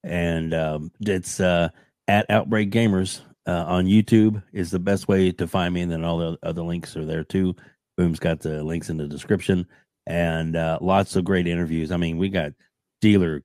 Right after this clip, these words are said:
Colt Eastwood, Fuzzy Belvedere, Crazy Lou Gaming, Mister Boomstick,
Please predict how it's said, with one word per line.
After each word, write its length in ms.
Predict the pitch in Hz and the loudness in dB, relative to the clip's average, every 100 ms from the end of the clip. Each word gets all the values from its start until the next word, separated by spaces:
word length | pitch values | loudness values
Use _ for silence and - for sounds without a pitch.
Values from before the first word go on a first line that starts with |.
| - | -4
Colt 320 | - 104 95 - | 0 0 -2 -6
Eastwood, 800 | 101 95 - 90 80 78 73 - - _ - | -4 -4 -4 -6 -4 -6 -10 -12 -20 _ 2
Fuzzy 260 | 98 95 | 4 4
Belvedere, 680 | 95 98 98 95 90 80 76 - | 4 4 2 0 0 -2 -4 -4
Crazy 300 | - 104 104 | 2 2 2
Lou 180 | 101 101 | 2 0
Gaming, 640 | 104 101 104 92 82 82 - - | 0 0 0 -2 -4 -10 -8 -2
Mister 260 | 110 - | 0 0
Boomstick, 800 | 101 104 104 110 - 95 85 - | 0 2 4 2 0 -2 -4 -6